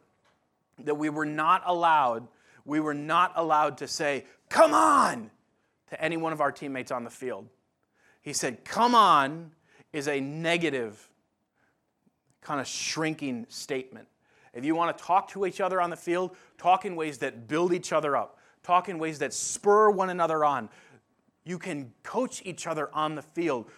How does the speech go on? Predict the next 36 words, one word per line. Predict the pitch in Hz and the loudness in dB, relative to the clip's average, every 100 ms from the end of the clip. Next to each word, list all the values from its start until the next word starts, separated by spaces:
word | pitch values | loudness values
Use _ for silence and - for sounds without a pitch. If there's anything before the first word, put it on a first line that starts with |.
| _ - | _ -4
but | 151 123 | -4 -4
do | 185 | 0
it | 214 | 2
in | 202 | 2
a | 170 | 0
way | 160 139 | -2 -2
not | 147 165 196 226 151 | -2 0 2 2 0
that | 160 151 | 0 2
it | 147 | 0
leans | 156 170 165 143 | -2 -2 -4 -8
no, | 139 151 165 120 110 123 139 _ _ _ _ - | -6 -2 0 0 -4 -10 -18 _ _ _ _ -8
like, | 165 - _ - | -8 -8 _ -2
"Don't | 277 311 - - | 4 4 4 2
do | 339 339 | 6 6
that," | 226 202 - - _ _ _ _ _ _ _ _ _ _ _ _ | 6 0 0 -8 _ _ _ _ _ _ _ _ _ _ _ _
but | 120 | -18
it | 113 - | -16 -8
builds | 151 143 | -6 -6
each | 135 156 | -8 -8
other | 135 127 | -4 -2
up. | 113 - _ _ _ | -4 -8 _ _ _
I | 147 | 0
will | 175 170 | 0 -2
tell | 160 147 | -6 -6
you, | 123 123 | -6 -8
it | 139 | -8
is | 139 120 | -8 -8
a | 127 | -10
massive | 117 127 127 107 123 101 | -10 -8 -6 -6 -10 -10
difference. | 113 - 98 - - _ _ _ _ _ _ - | -12 -12 -18 -20 -20 _ _ _ _ _ _ -10
The | 131 | -6
difference | 165 175 196 | -6 -6 -8
between | - - 175 | -10 -8 -6
my | 151 139 | -4 -6
high | 113 - 175 | -6 -6 -6
school | 180 - 208 202 208 | -6 -2 0 0 -2